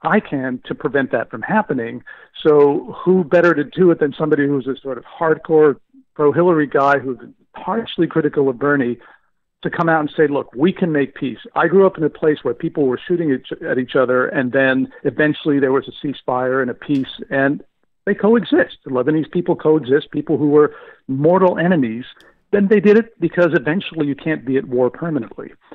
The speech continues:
So, because you live together. So, so that, that was my sense that maybe I could play a role, a constructive role. But of course, I've gotten a lot of heat because there was skepticism initially, um, on, on the Bernie side. But I have to say, Sam, it's been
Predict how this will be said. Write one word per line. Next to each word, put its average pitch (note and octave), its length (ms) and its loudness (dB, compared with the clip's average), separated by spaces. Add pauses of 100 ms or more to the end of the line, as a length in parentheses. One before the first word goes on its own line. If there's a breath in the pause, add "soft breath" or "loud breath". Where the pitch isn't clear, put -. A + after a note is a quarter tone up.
(400 loud breath)
So, D3 260 6
because C3+ 260 -4
you E3+ 80 2
live A3 200 2
together. - 380 -6 (120)
So, D3 420 2 (260)
so C#3+ 280 2 (680)
that, F#3 220 2
that A3+ 120 2
was G#3+ 140 0
my D#3+ 140 2 (160)
sense C#3 160 -6
that C3 100 -4
maybe D3 240 2
I D3 100 4
could F3 200 -12
play F3+ 180 0
a D#3+ 60 0
role, C3+ 260 0
a - 60 -6
constructive C3 520 -8
role. A#2 140 -2
But F#3+ 140 0
of A3 60 -6
course, C4 180 2
I've G3 80 -6
gotten G3 180 0
a E3 60 2
lot D#3+ 200 2
of D#3 60 -4
heat G3 160 -6
because B2+ 200 -10
there B2+ 100 -4
was B2 100 -4 (360)
skepticism D#3 680 -4
initially, C3+ 500 0 (600 soft breath)
um, B2+ 540 -2 (160)
on, C#3+ 240 -2
on C#3 120 -2
the C3 60 0
Bernie C#3+ 380 0
side. B2 180 -4
But C#3 140 4
I - 40 -4
have A3 200 0
to F#3 120 -6 (140)
say, F3 240 -4
Sam, C3+ 160 -6
it's A2+ 120 -10
been C3 260 -4